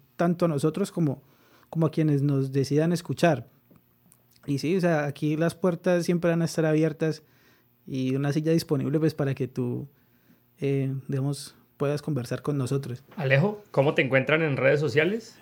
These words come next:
Speaker 1: Eh, me pueden encontrar en Instagram como A O Campo Dav. DAV, eh, termina con B de, V de vaca.
Speaker 2: Ujú.
Speaker 1: Eh, o me pueden, eh, buscar, digamos, por todas mis redes sociales en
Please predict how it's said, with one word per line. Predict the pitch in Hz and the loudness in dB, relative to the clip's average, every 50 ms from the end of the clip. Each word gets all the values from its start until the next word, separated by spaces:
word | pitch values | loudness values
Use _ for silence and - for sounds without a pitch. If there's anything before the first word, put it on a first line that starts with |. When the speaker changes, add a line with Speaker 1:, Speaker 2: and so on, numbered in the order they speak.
| - - - _ | -20 -20 -14 _
Speaker 1:
Eh, | - 160 170 165 | -4 -2 0 0
me | 170 170 160 | 0 0 0
pueden | 170 202 214 | 2 2 2
encontrar | 220 214 208 170 143 165 165 160 | 4 4 2 2 4 4 4 4
en | 175 185 190 | 4 6 6
Instagram | 202 202 - - 214 202 208 208 | 6 4 4 4 4 4 4 2
como | - 190 180 156 143 - - | 2 2 2 0 0 0 2
A | 160 175 175 - | 2 2 4 4
O | 202 190 | 2 2
Campo | - 208 202 202 196 - 208 208 160 | 4 4 4 4 4 2 0 0 0
Dav. | 143 135 175 202 254 254 254 - - - _ _ _ _ _ | 2 6 8 8 8 6 4 -4 -18 -20 _ _ _ _ _
DAV, | - 156 143 131 165 170 175 185 185 - - - - | -8 -6 -2 2 4 6 6 6 4 2 -6 -14 -12
eh, | 170 | -8
termina | - - 190 185 190 196 202 196 | -4 -2 0 2 2 2 2 0
con | - 170 147 139 131 127 | 0 0 2 2 2 2
B | 135 139 139 139 139 139 139 139 139 - - - _ _ - - | 2 2 2 2 2 2 0 0 -2 -6 -10 -16 _ _ -14 -6
de, | 165 160 170 175 - - | -2 -2 -2 -2 -2 2
V | - 190 202 208 214 | 6 8 10 10 10
de | 196 165 | 10 8
vaca. | 160 180 - - 254 254 - _ _ _ _ _ - | 6 4 2 0 -2 -4 -6 _ _ _ _ _ -8
Speaker 2:
Ujú. | 135 110 - 127 120 123 165 - - | -8 -6 -6 -6 -8 -8 -8 -12 -14
Speaker 1:
Eh, | - - 160 156 151 139 139 131 127 - - | -6 0 2 2 4 4 2 2 0 -2 -2
o | - 151 156 | -2 0 0
me | 156 151 147 139 | 0 0 -2 -2
pueden, | - - - 151 143 147 151 156 160 165 170 170 170 165 165 170 170 165 160 156 - - | -4 0 0 2 4 4 4 4 4 4 4 4 4 4 2 2 2 0 0 -2 -6 -6
eh, | 156 147 135 131 123 123 113 - - - 151 - _ _ | -4 -2 -2 -2 -2 -4 -6 -8 -10 -14 -20 -20 _ _
buscar, | - 170 151 - - 160 151 160 175 | 0 0 0 0 0 0 0 2 2
digamos, | 202 190 202 208 | 2 2 0 0
por | - 190 151 | 0 0 0
todas | 127 156 165 | 2 2 2
mis | 190 180 | 2 2
redes | 147 160 175 | 2 2 2
sociales | 190 175 131 - 147 143 151 170 170 170 - - _ _ _ | 2 2 0 0 -2 0 0 -2 -2 -2 -6 -12 _ _ _
en | - 156 147 139 135 131 131 131 131 | -2 0 0 0 0 -4 -6 -8 -10